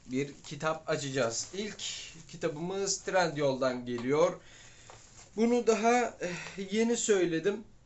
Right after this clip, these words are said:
Yaklaşık üç gün oldu. Üçüncü günde elime ulaştırdılar. Hiçbir şey yapmamış Trendyol. Yani ek olarak, ne bileyim,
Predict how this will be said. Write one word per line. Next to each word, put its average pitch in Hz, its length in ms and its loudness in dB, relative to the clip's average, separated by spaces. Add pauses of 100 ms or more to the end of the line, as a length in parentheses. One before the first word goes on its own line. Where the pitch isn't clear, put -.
(880)
Yaklaşık 156 680 0 (160)
üç 196 240 -2
gün 185 160 0
oldu. 147 460 2 (260)
Üçüncü 180 420 -6
günde 165 420 0
elime 151 320 0
ulaştırdılar. 139 1000 0 (1600)
Hiçbir 254 280 -2
şey 240 220 4
yapmamış 196 580 0
Trendyol. 151 640 2 (280)
Yani 127 440 -2 (240)
ek 151 260 2
olarak, 151 520 2 (1400)
ne 139 160 -6
bileyim, 127 340 -2